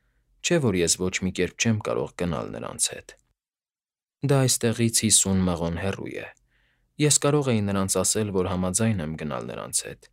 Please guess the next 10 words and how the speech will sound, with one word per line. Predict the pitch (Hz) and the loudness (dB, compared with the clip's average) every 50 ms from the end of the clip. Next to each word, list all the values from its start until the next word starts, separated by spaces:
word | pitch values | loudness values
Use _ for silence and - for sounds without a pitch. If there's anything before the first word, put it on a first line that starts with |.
| _ _ _ _ _ _ _ _ | _ _ _ _ _ _ _ _
եթե | 151 151 147 151 165 156 | 0 0 0 0 0 0
միայն | 139 120 101 95 92 92 90 | 2 2 2 2 0 0 -2
դու | - 98 98 | -2 -2 -4
հաստատապես | 95 92 98 92 - - - 87 - - 82 76 - - 90 90 - - | -2 0 0 -2 0 -2 -2 -4 -2 -2 -4 -2 -2 -2 -2 -2 -2 -2
գաս | - 92 87 92 - - | -2 0 0 0 0 0
ինձ | - 117 104 101 - | 0 -2 -2 0 -2
վերցնելու | - 90 87 - - - 78 80 78 80 90 95 92 - - _ _ _ _ | -2 -4 -2 -2 -4 -4 -2 -4 -4 -2 -2 -2 -2 -4 -6 _ _ _ _
մինչև | 139 143 135 120 - 113 113 104 | 0 2 2 2 2 0 0 0
նրանց | 101 92 87 82 78 76 78 - | 0 -2 -2 -2 -2 -2 -2 -4
մեկնումը։ | - 76 78 76 - - - 50 50 50 - | -4 -4 -6 -8 -8 -10 -12 -14 -14 -14 -16